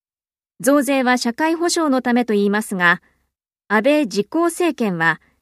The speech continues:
社会保障費を三兆九千億円も削減しました。所得の再分配を行う社会保障の財源として、低所得者ほど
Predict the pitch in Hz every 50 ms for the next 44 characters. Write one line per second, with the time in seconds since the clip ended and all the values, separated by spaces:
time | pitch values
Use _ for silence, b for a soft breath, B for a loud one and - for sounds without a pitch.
0 | _ _ - - 220 220 - 302 311 302 302 294 285 - 311 302 294 - - 226
1 | 208 214 202 196 - - - - - - 302 330 339 302 - - - 180 156 151
2 | 143 143 - - - 254 302 311 - - 339 320 311 311 330 330 - 302 269 247
3 | 226 208 190 170 160 151 - - - 175 - 202 185 185 180 175 - - 175 165
4 | 175 - - - - - _ _ _ _ _ _ _ _ _ _ _ _ _ _
5 | _ _ _ _ _ _ _ _ _ - - 233 - 339 359 - 392 381 392 370
6 | - 349 349 359 277 370 381 370 - - 302 285 254 226 214 208 214 208 - 247
7 | 233 226 226 220 208 208 202 - - - 220 208 - 285 294 302 294 294 302 294
8 | - 269 254 240 220 208 196 - 233 247 240 - 247 240 208 - 190 190 - -
9 | - 180 180 175 - _ _ _ _ _ _ _ _ _ _ _ _ _ 254 269
10 | 294 285 320 311 - 311 294 - - 269 247 240 240 226 220 226 233 226